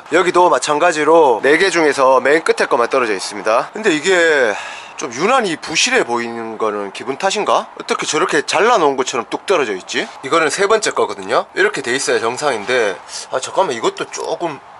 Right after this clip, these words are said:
아, 용접을 어떻게 해놨길래 저렇게 뚝 떨어지지?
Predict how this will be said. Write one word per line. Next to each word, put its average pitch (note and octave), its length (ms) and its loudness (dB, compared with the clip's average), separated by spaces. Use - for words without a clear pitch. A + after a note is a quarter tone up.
아, A#2 580 -8
용접을 F#3+ 500 0
어떻게 - 360 -2
해놨길래 A2 680 -2
저렇게 C3+ 320 -6
뚝 - 160 -12
떨어지지? E3 500 -4